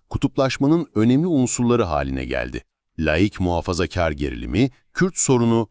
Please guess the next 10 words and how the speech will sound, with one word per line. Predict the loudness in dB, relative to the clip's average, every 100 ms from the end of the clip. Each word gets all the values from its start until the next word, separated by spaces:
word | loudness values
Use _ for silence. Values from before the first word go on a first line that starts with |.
| _
Alevi-Sünni | -4 -2 0 -2 -2 0 2 2 2
farklılıkları | 0 -2 0 -2 0 0
gibi | 0 -2
konular | -2 0 0 2 2 0 -6 -4
toplumsal | -4 0 0 0 0 0
alanda | 2 2 2 2 2
derin | 2 2 2
ayrışmalara | 2 0 0 0 2 4
yol | 2 0
açtı. | -4 -4 -6